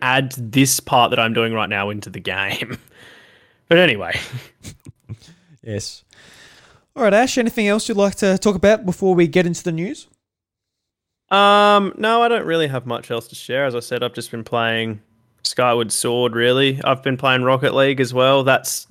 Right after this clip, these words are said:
Speaker 1: they're still constantly adding new content to that, so that's fun. Always good to play Rocket League. It's a great one to just play with friends when you don't really care what's happening.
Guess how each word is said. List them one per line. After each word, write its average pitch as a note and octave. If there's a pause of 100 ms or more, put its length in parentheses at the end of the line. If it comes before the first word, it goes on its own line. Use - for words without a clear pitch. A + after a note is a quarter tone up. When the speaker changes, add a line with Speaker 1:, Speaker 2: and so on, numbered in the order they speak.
Speaker 1:
they're B2+
still C3
constantly C3
adding B2+
new C3
content C3
to B2+
that, B2
so B2
that's B2
fun. A#2 (1040)
Always C#3+
good A#2
to -
play G#2+
Rocket G#2+
League. A#2+
It's -
a A#2
great A#2
one A2
to -
just -
play F#2+
with G2
friends G#2
when G#2
you G2+
don't G#2
really G#2+
care G#2+
what's -
happening. A2